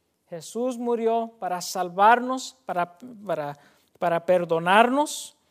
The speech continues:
para poder nacer de nuevo espiritualmente aquí. Cuando una persona viene a Cristo, un nuevo creyente nace de nuevo espiritualmente.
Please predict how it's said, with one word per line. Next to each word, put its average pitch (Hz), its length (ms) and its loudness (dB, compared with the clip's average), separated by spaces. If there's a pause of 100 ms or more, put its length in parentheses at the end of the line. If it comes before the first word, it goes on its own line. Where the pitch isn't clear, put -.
(580)
para 170 200 -6
poder 185 300 -2
nacer 220 540 -2
de 254 100 0
nuevo 247 300 0
espiritualmente 233 960 -2
aquí. 226 300 -10
Cuando 220 260 -6
una 226 160 -4
persona 233 460 -6
viene 233 320 -8
a 208 200 -8
Cristo, 277 560 -8 (300)
un 214 160 -6
nuevo 233 280 0
creyente 247 540 -4
nace 226 600 -8
de 196 160 -10
nuevo 220 420 -4
espiritualmente. 175 1200 -10